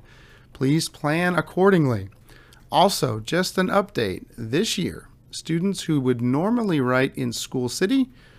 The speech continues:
will now complete all of the writing in Google Classroom, while teachers will still be putting and inputting scores into School City, but all the writing for students will be done in Google Classroom.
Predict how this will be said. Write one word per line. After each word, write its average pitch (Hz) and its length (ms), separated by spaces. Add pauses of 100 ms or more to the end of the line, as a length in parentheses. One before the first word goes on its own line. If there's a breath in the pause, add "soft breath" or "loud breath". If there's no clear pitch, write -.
(240 loud breath)
will 139 100
now 165 360
complete 180 580
all 147 200
of 170 60
the 156 140
writing 139 500
in 160 580
Google 143 320
Classroom, 196 600 (640 soft breath)
while 143 160
teachers 202 500
will 165 140
still 185 480
be 185 160
putting 165 640
and 131 180
inputting 143 540
scores 120 680 (100)
into 185 280
School 113 300
City, - 420
but - 180
all 151 300
the 170 140
writing 139 340
for 127 100
students 135 560
will 123 80
be 120 120
done 117 260
in 120 280 (100)
Google 117 460
Classroom. 113 720